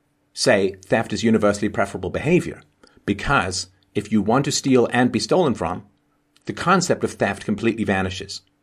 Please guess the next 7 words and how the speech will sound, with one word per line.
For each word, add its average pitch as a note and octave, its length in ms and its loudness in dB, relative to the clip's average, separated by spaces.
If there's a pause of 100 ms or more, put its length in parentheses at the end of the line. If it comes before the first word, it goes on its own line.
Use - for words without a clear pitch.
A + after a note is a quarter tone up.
(140)
So A2+ 180 2
theft C#3+ 360 -2
cannot D#3 260 -4
be A2+ 60 -2
universally G2+ 440 0
preferable G#2 380 -2
behavior F#2 500 -4